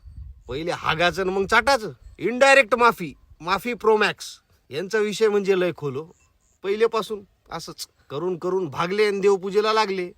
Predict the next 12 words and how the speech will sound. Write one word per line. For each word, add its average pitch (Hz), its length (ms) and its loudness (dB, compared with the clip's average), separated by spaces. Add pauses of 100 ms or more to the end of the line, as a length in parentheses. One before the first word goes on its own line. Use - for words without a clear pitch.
(120)
म्हणजे 160 220 -4
आधी 165 200 0 (680)
झवाचं 988 680 6
आणि 160 120 0
समाधान 180 360 -4
नाही 185 160 -2
झालं 175 200 -2
की 170 80 -10
मग 190 100 -6
ब्रह्मचर्यावर 190 680 -4
उपदेश 170 300 -6
करायचे. 156 380 -8